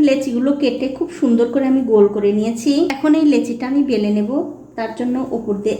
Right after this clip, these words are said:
একটুখানি ময়দা ছড়িয়ে দিলাম। এবারে এই লেচিটা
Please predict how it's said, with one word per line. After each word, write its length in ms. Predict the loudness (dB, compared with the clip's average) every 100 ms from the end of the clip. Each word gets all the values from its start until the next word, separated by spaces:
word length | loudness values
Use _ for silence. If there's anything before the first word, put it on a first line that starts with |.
| -6
একটুখানি 420 | -8 -8 -2 2 2
ময়দা 260 | 2 -4 -6 -6
ছড়িয়ে 300 | -4 -2 0
দিলাম। 260 | 0 0 0 -2 -6 -14 -20 -20 -20 -20 _ -14 -2 0
এবারে 220 | 2 0 0
এই 60 | 0 0
লেচিটা 340 | -2 -4 -4